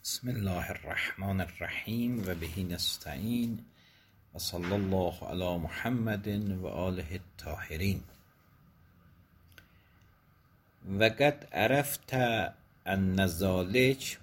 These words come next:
مقتضی الاستصحاب ایضا. و ربما یقال، بحث ما در تأسیس اصل بود. آیا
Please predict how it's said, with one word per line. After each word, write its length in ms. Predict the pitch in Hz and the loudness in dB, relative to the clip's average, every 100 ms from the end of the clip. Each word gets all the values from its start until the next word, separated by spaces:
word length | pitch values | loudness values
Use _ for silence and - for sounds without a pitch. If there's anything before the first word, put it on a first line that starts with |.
| 80 | -2
مقتضی 640 | 123 127 - - 107 110 | -2 -2 -10 -6 -2 2
الاستصحاب 1300 | 117 113 - 76 - - 78 - - 101 101 90 78 - | 2 2 -2 -2 -4 -6 -8 -8 -8 -2 0 0 -2 -4
ایضا. 520 | 73 67 65 76 78 67 - - - - - - - - - - - - - - - - | -4 -4 -4 -2 -2 -6 -14 -20 -20 -20 -20 -20 -20 -20 -20 -20 -20 -20 -20 -20 -20 -10
و 40 | 87 | -2
ربما 680 | 104 120 - 117 113 113 107 | 0 0 -4 -2 0 2 4
یقال، 720 | 104 98 110 113 131 139 139 - - - - - - - - - - - - | 2 2 4 6 6 4 -2 -14 -20 -20 -20 -20 -20 -20 -20 -20 -20 -20 -6
بحث 400 | 120 135 127 - | 2 2 2 -2
ما 280 | 131 131 131 | 0 2 2
در 520 | 131 127 127 127 127 120 - - - - - - - - - - - - - - | 0 2 2 2 0 -4 -12 -20 -20 -20 -20 -20 -20 -20 -20 -20 -20 -20 -20 -8
تأسیس 720 | - 87 - - 131 131 - | -4 -2 -2 0 2 0 0
اصل 520 | 110 127 110 - - | 4 4 4 0 -2
بود. 340 | - 71 - - - - - - - - - - - - - - - - - - - - - | -10 -10 -12 -16 -18 -18 -18 -18 -18 -18 -18 -18 -18 -18 -18 -18 -20 -20 -20 -20 -20 -12 2
آیا 640 | 123 120 101 90 76 | 6 8 8 6 2